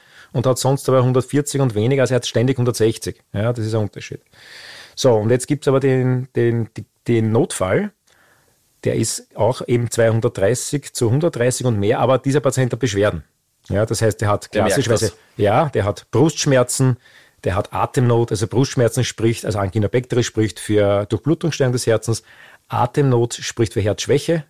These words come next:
Speaker 1: das kann bis zum Lungenödem führen, sprich Wasser in der Lunge.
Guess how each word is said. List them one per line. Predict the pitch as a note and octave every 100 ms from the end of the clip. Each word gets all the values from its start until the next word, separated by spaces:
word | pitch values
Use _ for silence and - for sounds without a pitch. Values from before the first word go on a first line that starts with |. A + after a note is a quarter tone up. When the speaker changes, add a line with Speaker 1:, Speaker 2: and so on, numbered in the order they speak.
| _ -
Speaker 1:
das | G#2+
kann | - G#2+
bis | A2+
zum | - A#2 G#2+
Lungenödem | G#2 G#2 A#2 D#3 D3+ - A#2+ C3
führen, | C3+ - B2 C#3
sprich | C3 A2+ G#2
Wasser | F#2+ A#2+ - C#3+
in |
der | C3+
Lunge. | B2 B2 B2+